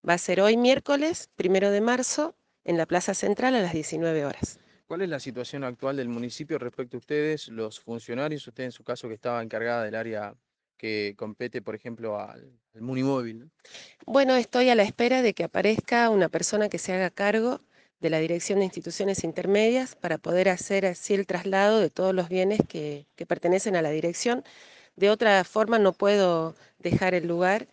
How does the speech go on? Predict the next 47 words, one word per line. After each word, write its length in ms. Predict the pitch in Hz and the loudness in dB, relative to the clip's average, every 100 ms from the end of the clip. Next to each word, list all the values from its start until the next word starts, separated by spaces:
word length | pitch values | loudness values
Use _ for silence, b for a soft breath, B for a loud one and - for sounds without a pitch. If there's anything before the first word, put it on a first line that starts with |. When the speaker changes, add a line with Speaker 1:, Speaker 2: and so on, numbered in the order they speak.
| b b | b b
Speaker 1:
sin 320 | - 233 247 | -2 0 2
que 160 | 214 190 | 2 2
haya 240 | 208 214 | 2 2
una 120 | 185 | 2
persona 540 | - 170 - 202 208 214 | 0 -4 -2 0 0 0
que, 320 | - 160 151 | -6 -8 -6
que 160 | - | -4
reciba 640 | 160 185 - 269 240 220 - _ _ _ _ _ | -2 -2 -2 -2 0 0 -4 _ _ _ _ _
toda 460 | - 196 190 165 147 | 0 4 4 2 0
la 80 | 147 | -2
dirección. 480 | 156 160 - 175 160 _ _ _ | -4 -4 -6 -10 -10 _ _ _
Speaker 2:
Mientras 380 | 123 127 127 127 | -10 -8 -6 -6
tanto, 260 | 151 165 | -4 0
¿esa 220 | 151 139 139 | 0 0 -2
dirección 440 | 123 117 165 165 | -4 -4 -6 -6
cómo 200 | 151 127 | -6 -8
está? 200 | - 104 _ _ _ _ _ _ _ _ B B B B | -10 -18 _ _ _ _ _ _ _ _ B B B B
Speaker 1:
Yo 160 | - | 0
sigo 220 | 226 254 233 | 2 4 4
a 60 | |
la 100 | 202 | 4
cabeza 480 | 185 190 220 - 233 | 2 2 2 2 0
a 40 | |
pesar 300 | - 175 190 | 0 -2 0
de 80 | 196 | 2
haber 160 | 185 185 | 2 0
presentado 520 | 196 190 175 196 196 | -4 -6 -4 0 2
mi 100 | 196 | 0
renuncia, 640 | 220 226 247 240 277 277 b b b | 2 2 2 2 -4 -6 b b b
en 120 | 170 | -4
tanto 260 | 175 190 196 | 0 0 0
y 100 | 196 | 0
en 100 | 190 | 0
cuanto 280 | 202 208 233 | 0 0 -2
aparezca 380 | - 165 180 160 | -4 -6 -6 -12
un 60 | |
responsable. 580 | 160 151 151 151 - - _ _ _ | -14 -12 -10 -8 -10 -14 _ _ _
Así 220 | - 220 | -8 0
que 100 | 226 | 2
así 160 | 226 277 | 2 2
lo 80 | 262 | 2
haré. 240 | 277 - b b b b _ | 2 -2 b b b b _
Eh, 280 | - 170 165 | -6 -2 -2
permaneceré 720 | - 175 185 185 202 202 214 | 0 4 4 4 2 2 4
en 80 | 220 | 6
mi 100 | 208 | 4
oficina 680 | 196 208 - 247 254 277 294 | 2 -4 -2 2 2 2 -2